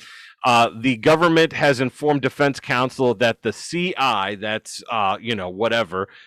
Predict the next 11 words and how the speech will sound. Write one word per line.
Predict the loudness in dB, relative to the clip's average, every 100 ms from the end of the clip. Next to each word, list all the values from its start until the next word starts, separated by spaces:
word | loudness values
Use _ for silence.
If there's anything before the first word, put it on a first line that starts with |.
| _
you | -6
know, | -4 -4
we | -6
can't | -2 -2 -2 -4
wink, | -2 -2 -2
wink, | 0 0 -2 -14 _ -20 -10
in | -2
this | -2 -2
case | -2 -2 0
has | -2 -4
worked | 0 2 2 -2